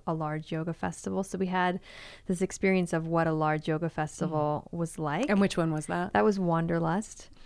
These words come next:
Speaker 2: Oh, okay.
Speaker 1: But then other music festivals too along the East Coast. And then so Treefort was like our hometown version of that. And I remember the first year that Treefort,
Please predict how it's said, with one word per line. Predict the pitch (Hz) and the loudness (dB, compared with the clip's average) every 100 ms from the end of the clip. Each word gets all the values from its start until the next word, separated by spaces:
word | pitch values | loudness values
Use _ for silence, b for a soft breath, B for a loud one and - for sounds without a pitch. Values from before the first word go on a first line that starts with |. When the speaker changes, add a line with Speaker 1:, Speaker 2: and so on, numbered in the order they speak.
| - | -2
Speaker 2:
Oh, | 196 185 | -2 -2
okay. | - 170 | 0 2
Speaker 1:
But | 190 | 6
then | 202 190 | 4 6
other | 196 202 190 185 180 - - | 6 8 8 8 6 2 0
music | 190 202 196 190 | 4 6 4 2
festivals | 185 180 185 175 - | 2 0 0 -2 0
too | 180 180 | 0 2
along | 175 170 170 | 4 2 0
the | - | 0
East | 175 - | -2 -2
Coast. | - 165 170 - | 0 0 0 0
And | 165 | 0
then | 165 | 0
so | - 156 | 2 0
Treefort | - 311 302 - - | 2 2 2 0 -2
was | - | -4
like | 156 147 - - | -4 -6 -8 -4
our | 170 170 165 160 160 - | -2 2 2 2 0 -2
hometown | 165 165 - 160 160 | -2 -2 -2 -4 -4
version | 160 156 - 156 | -4 -4 -4 -6
of | 165 - | -8 -6
that. | 160 - | -8 -6
And | 170 180 | -2 2
I | |
remember | 190 202 214 240 | 2 2 4 4
the | 226 | 4
first | 220 185 175 - | 2 2 0 0
year | 175 165 170 | 0 2 2
that | 165 | -2
Treefort, | - 175 165 170 160 156 | -2 -4 -4 -2 0 0